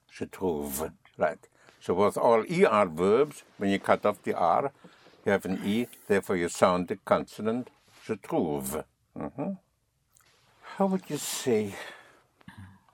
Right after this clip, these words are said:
Will you tell me where it is,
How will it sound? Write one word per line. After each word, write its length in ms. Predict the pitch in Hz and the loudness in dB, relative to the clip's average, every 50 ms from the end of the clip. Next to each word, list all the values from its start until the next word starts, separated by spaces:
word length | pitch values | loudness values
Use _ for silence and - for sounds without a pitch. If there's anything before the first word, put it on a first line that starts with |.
| - _ _ - _ _ _ _ _ _ _ _ _ _ _ _ - _ _ _ _ - - _ _ _ _ _ _ _ _ - - _ _ _ _ - | -20 _ _ -20 _ _ _ _ _ _ _ _ _ _ _ _ -20 _ _ _ _ -20 -20 _ _ _ _ _ _ _ _ -20 -20 _ _ _ _ -4
Will 180 | - - 190 196 | 0 0 2 2
you 100 | 196 190 | 2 0
tell 280 | - - 165 156 151 | 0 2 2 2 4
me 140 | 147 147 143 | 4 4 2
where 240 | 120 123 135 131 117 | 2 2 0 0 0
it 180 | 110 - - | 0 -2 -2
is, 260 | - 92 95 - - | -2 -2 -2 -2 -6